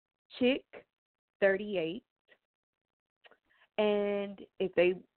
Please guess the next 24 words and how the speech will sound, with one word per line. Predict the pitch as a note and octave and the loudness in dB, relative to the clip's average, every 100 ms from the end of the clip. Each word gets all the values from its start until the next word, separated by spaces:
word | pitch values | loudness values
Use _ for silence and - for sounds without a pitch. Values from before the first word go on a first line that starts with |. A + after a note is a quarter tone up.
| _ | _
don't | F#3 F3 F3+ _ _ _ _ | -4 -4 -8 _ _ _ _
have | F3+ F#3 F3 | -4 -2 2
those | F#3 G3+ G#3 - | 2 2 0 -2
things, | B3+ B3+ | -2 -2
then | A3 G3+ | -4 -2
they | G3 | 0
can | F#3+ G3 F#3 - | 0 0 -2 -2
email | A#3 C#4 A#3 F#3 F#3 | -2 2 2 2 0
me | F#3+ F#3+ F3+ | -2 -2 -4
at | - | 0
diamond | F3 E3+ F#3+ G#3 A#3 B3 _ _ _ _ _ _ _ _ | 2 4 2 -2 -6 -8 _ _ _ _ _ _ _ _
dot | F#3 F3+ G3+ - _ - | 4 6 4 -2 _ -4
dixon, | G#3+ G#3+ _ - G#3+ A3 A3+ _ _ _ _ _ _ _ _ _ _ _ | -2 -2 _ -6 -6 -6 -12 _ _ _ _ _ _ _ _ _ _ _
D | G#3 G3+ | -4 0
I | G3 G3 | 2 2
X | G3 - | 0 -2
O | G3 E3+ | -6 -4
N, | D3+ E3 - _ _ _ _ - | -8 -8 -14 _ _ _ _ -4
three | A3 B3 B3 | 2 4 4
zero | G3+ A3 G3+ F#3 F#3 - | 2 2 4 2 -2 2
at | F3+ E3+ | 2 2
gmail | F3 F#3 F3 E3+ E3 | -4 0 4 4 4
dot | D3+ - | 0 0
com. | D#3 F2+ | -2 -4